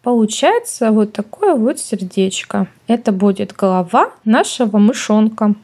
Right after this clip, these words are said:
А теперь сделаем нашему мышонку ушки. В качестве шаблона я использовала клеящий карандаш. Вот такое вот ушко должно получиться.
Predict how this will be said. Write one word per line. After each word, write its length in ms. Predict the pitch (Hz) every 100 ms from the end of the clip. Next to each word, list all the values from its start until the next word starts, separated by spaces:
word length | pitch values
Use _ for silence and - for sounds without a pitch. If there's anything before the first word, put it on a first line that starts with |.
| _ _ _ _ _ _ _ _ _ _ _ _ _ _ _
А 100 | 240
теперь 340 | 220 220 294 480
сделаем 420 | 226 214 330 381
нашему 460 | 226 320 - 285
мышонку 560 | 220 208 214 269 - 214
ушки. 500 | - 220 208 - 202 202 _ _
В 20 |
качестве 480 | - 208 - 208 208
шаблона 680 | - 196 208 330 440 254 220 - -
я 240 | 214 339
использовала 640 | - - 269 294 220 208 214 -
клеящий 360 | 220 247 -
карандаш. 600 | - 202 196 185 190 190 - _ _ _ _ _ _ _ _ _ _ _ _ _ _ _ _ _ _ _ _ _ _ _ -
Вот 240 | 240 233
такое 420 | 226 220 233 220 208
вот 260 | 208 208
ушко 380 | 240 392 - 285
должно 560 | 220 214 220 214 262 349
получиться. 1000 | 285 233 220 220 - 196 196 - 196